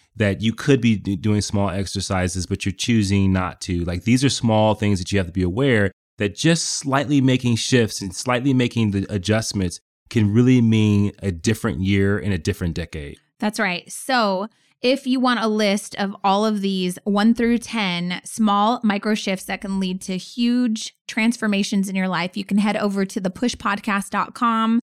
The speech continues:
Speaker 2: and that, this checklist will be there for you.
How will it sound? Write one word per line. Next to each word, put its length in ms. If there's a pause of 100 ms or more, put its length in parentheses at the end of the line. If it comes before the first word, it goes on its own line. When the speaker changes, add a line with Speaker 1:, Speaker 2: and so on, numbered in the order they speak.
(380)
Speaker 2:
and 520
that, 460
this 240
checklist 420
will 120
be 180
there 220
for 140
you. 260